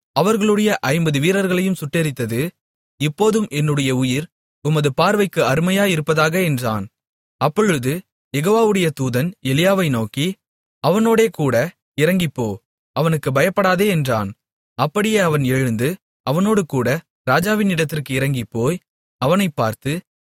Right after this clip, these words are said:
"இஸ்ரவேலிலே தேவன் இல்லை என்றா நீ எக்ரோனின் தேவனாகிய பாகால் சேபுவிடத்தில் விசாரிக்க ஆட்களை அனுப்பினாய்?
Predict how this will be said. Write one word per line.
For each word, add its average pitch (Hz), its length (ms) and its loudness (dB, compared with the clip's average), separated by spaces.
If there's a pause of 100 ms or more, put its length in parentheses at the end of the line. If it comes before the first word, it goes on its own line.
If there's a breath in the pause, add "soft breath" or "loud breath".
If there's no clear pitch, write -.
(160)
"இஸ்ரவேலிலே 208 640 2
தேவன் 165 380 0
இல்லை 156 300 0
என்றா 120 400 0 (460)
நீ 135 300 0 (360)
எக்ரோனின் 202 500 2
தேவனாகிய 151 720 0 (400)
பாகால் 196 460 2
சேபுவிடத்தில் 175 640 0
விசாரிக்க 156 480 -2
ஆட்களை 156 440 0
அனுப்பினாய்? 123 540 -2